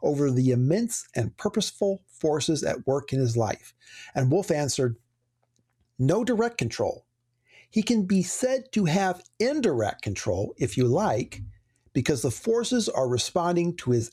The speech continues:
actions in an earlier time cycle.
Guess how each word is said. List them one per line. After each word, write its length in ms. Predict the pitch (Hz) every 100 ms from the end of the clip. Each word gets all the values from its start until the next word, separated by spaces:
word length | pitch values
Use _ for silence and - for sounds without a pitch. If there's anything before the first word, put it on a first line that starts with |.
| -
actions 600 | 175 175 - 170 170 -
in 120 | - 113
an 160 | 107 _ -
earlier 560 | 190 226 226 208 208 - _ _ _ -
time 300 | 160 139 131
cycle. 500 | - - - -